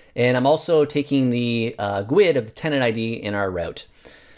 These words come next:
So what I can do is use that cluster client called get grain,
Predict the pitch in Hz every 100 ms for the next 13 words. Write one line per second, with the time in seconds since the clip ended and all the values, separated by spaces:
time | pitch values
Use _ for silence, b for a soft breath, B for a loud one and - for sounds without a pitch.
0 | B - 143 139 139 139 175 214 151 131
1 | 151 180 214 - 165 156 151 143 143 143
2 | 117 110 135 160 - 131 120 120 127